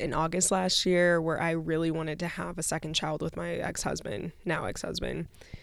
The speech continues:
For whatever reason, it wasn't happening, but merely a couple months later, it all made sense as to why it wasn't. So thank you, universe. Um, so super grateful that it didn't.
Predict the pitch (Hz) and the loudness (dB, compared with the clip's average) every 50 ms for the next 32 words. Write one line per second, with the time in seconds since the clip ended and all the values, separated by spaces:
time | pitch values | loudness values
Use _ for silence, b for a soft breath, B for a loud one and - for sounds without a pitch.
0 | B B B B B B B B B B B - - - - 208 190 185 190 185 | B B B B B B B B B B B -20 -16 -2 4 6 6 8 8 8
1 | 185 190 196 196 190 196 190 185 170 - - 180 180 202 247 277 - 262 196 170 | 6 6 4 4 2 2 2 0 0 2 2 2 2 2 0 0 0 -2 -2 -2
2 | - - 156 - 160 160 160 160 165 160 160 - - - - _ _ - - - | -2 -2 -2 -2 -2 -2 -2 -2 -4 -4 -6 -6 -8 -12 -16 _ _ -18 -6 -2
3 | 165 156 165 180 175 170 165 156 151 151 - - 160 - 175 165 147 - 156 - | 0 2 4 4 4 4 4 2 0 0 -2 -2 -2 0 0 0 0 -2 -2 -2
4 | - 147 143 143 - 139 139 139 - - - - - - - - - - 170 - | 0 0 0 0 0 0 0 0 0 0 0 -2 -2 -4 -4 -6 -6 -6 -4 -4
5 | - - - - 123 - - - - - - - 156 147 120 - 90 - - - | -4 -4 -4 -4 -4 -4 -4 -4 -2 0 0 0 0 0 -2 -2 -2 -4 -4 -4
6 | 90 170 175 202 254 320 339 311 - - - - 196 185 180 180 165 - - - | -4 -2 0 0 0 0 -2 -4 -4 -4 -4 -2 -2 -2 -2 -2 -6 -6 -6 -6
7 | 156 165 - - 156 165 180 180 180 226 247 311 320 - - - - - 170 175 | -6 -6 -4 -4 -2 -2 -2 0 0 0 0 -2 -2 -4 -4 -6 -4 -4 -4 -2
8 | 175 170 165 170 170 170 165 - - 185 185 175 - 202 175 185 175 165 175 - | -2 -2 -2 -4 -4 -6 -4 -2 0 2 4 4 4 4 2 0 0 0 0 -2
9 | - - 165 165 165 165 160 151 151 - - - - 165 160 170 - - - 170 | -2 -2 -2 -2 -2 -2 -2 -2 -2 -4 -4 -4 -4 -4 -2 -2 -2 -2 -4 -6
10 | 165 - - - - | -6 -8 -10 -12 -16